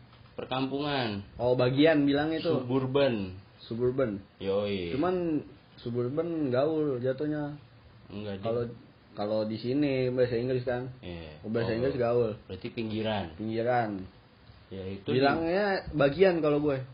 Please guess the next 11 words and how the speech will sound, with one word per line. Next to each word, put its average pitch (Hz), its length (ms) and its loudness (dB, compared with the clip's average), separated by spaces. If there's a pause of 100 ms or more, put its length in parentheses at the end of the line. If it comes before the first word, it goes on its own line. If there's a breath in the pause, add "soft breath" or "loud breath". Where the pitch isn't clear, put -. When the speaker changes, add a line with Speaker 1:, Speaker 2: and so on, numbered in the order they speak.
Speaker 1:
Bagian 101 420 -10
apa 101 160 -10
ya? 95 160 -12
Speaker 2:
Bagian, 135 480 6 (240)
jadi 180 400 2 (400)
lu 202 320 8
misal 175 480 2
tongkrongan 151 420 2
lu 196 140 2
namanya 196 320 2
apa? 196 160 -2